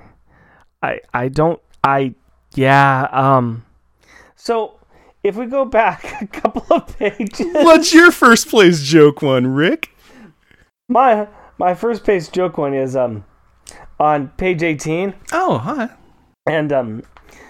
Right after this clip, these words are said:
Speaker 1: and this one is actually funny. <laughs>
Speaker 2: Are you sure?
Speaker 1: I'm pretty sure it was funny.
Speaker 2: <laughs>
Speaker 1: It was funny a while ago. It's the top left pa-, panel.
Speaker 2: Oh, this is a good one.
Speaker 1: And it's,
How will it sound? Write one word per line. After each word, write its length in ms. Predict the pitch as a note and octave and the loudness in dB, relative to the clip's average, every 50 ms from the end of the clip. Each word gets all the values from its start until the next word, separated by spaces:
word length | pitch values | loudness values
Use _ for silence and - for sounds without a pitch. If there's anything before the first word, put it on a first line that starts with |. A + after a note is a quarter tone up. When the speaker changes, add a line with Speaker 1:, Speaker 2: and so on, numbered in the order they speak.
| - _ _ _ - | -20 _ _ _ -8
Speaker 1:
and 100 | - A#3 | -4 -4
this 120 | F#4+ - | -2 0
one 120 | G#4 A4 C4 | 0 0 0
is 140 | A#3+ C4 F#4+ | 0 2 2
actually 320 | F#4+ D#4 - - E3 C#3+ | 0 0 0 -4 -8 -8
funny. 420 | - - C#3+ C#3 D#3 D3+ - C#3 - - - - - - - _ _ _ _ _ | -4 -4 -4 -4 -4 -6 -8 -10 -12 -14 -20 -20 -20 -20 -20 _ _ _ _ _
<laughs> 560 | _ _ _ _ _ _ _ _ - - - | _ _ _ _ _ _ _ _ -2 0 2
Speaker 2:
Are 60 | D3+ | 2
you 200 | C#3+ B2 G#2+ G#2+ | 2 2 0 -2
sure? 520 | A2 - - D3+ D3 D3+ F3 G3 G#3+ G#3 _ - | -4 -6 -2 0 0 2 2 0 -2 -4 _ -6
Speaker 1:
I'm 160 | E3+ A3 G#3+ | -6 -6 -4
pretty 260 | - F#4 F4+ C4+ B3 G#3 | -6 -6 -6 -4 -6 -8
sure 340 | A#3+ C#4 A3 G#3+ A3+ G#3 D#4+ | -8 -6 -4 -2 -2 -2 -2
it 180 | D#4+ F#4 C4 F3 | 0 0 0 0
was 320 | G#3 A3 B3 - - - - | 2 2 0 0 0 -2 -4
funny. 360 | - G3+ F#3+ G3+ A#3+ B3 F#3 F4 | 0 0 0 0 2 0 0 0
Speaker 2:
<laughs> 40 | - - - - E3 - - - - - - - - - - - | 0 -4 -4 -4 -8 -8 -8 -16 -18 -18 -20 -20 -20 -20 -18 -18
Speaker 1:
It 960 | F#3+ G3+ G#3 A3+ A#3 A3+ A3+ A3 G3+ - _ _ _ _ _ _ _ - B3 | -16 -16 -16 -18 -20 -20 -20 -20 -20 -20 _ _ _ _ _ _ _ -4 -4
was 140 | B3 A#3 - | -4 -4 -4
funny 220 | F#4 G4 F4+ G3 | -4 -2 -2 0
a 60 | F3 | 0
while 240 | F3 F#3+ A3+ B3+ G3+ | 0 2 2 2 0
ago. 320 | - - D4+ G3 F#3+ C4 - _ _ - - - A3 G3+ - - | -2 -2 -4 -6 -6 -8 -12 _ _ -20 -20 -18 -18 -18 -10 -6
It's 200 | - A3+ G#3+ - | -4 -4 -4 -4
the 80 | C#4+ | -6
top 300 | C4 - C#4 D4 D#4 D4+ | -2 0 2 2 2 2
left 240 | C4+ B3 A3+ G3 - - _ _ - | 2 0 0 0 -2 -14 _ _ -6
pa-, 280 | G3+ G3 G#3 G3+ G3+ - | -4 -2 -2 -2 -4 -6
panel. 420 | - F#3+ F#3+ F#3 D#3 C3+ C3+ C3+ - _ - - | -4 -2 -2 0 0 0 -2 -4 -8 _ -4 0
Speaker 2:
Oh, 280 | B2+ C3 C3+ C#3 C3+ B2+ | 2 4 4 4 4 2
this 180 | C3+ C3 - | 0 -2 -4
is 60 | A2 G#2+ | -6 -8
a 40 | |
good 180 | F#2 F#2+ F2 E2 | -6 -6 -6 -6
one. 140 | F2 D#2+ D#2+ _ - - | -6 -10 -12 _ -8 -4
Speaker 1:
And 280 | G#3+ G#3+ G#3+ G3+ F#3+ | -2 -2 -2 -2 -4
it's, 460 | G#3 - F#3+ F#3+ G3 F3 - - - | -12 -10 -8 -8 -8 -8 -10 -18 -20